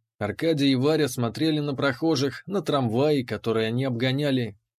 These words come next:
«Ну как он мог вот так спокойно уйти?» тихо спросила она.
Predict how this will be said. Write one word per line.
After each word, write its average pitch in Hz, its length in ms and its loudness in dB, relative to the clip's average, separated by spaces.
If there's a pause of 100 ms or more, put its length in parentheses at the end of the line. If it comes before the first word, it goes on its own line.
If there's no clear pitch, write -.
(560)
«Ну 175 280 -8
как 196 340 -2
он 190 120 -2
мог 190 260 -2
вот 196 220 -2
так 202 220 0
спокойно 202 580 0
уйти?» 202 540 0 (340)
тихо 135 300 -2
спросила 135 560 0
она. 131 320 -2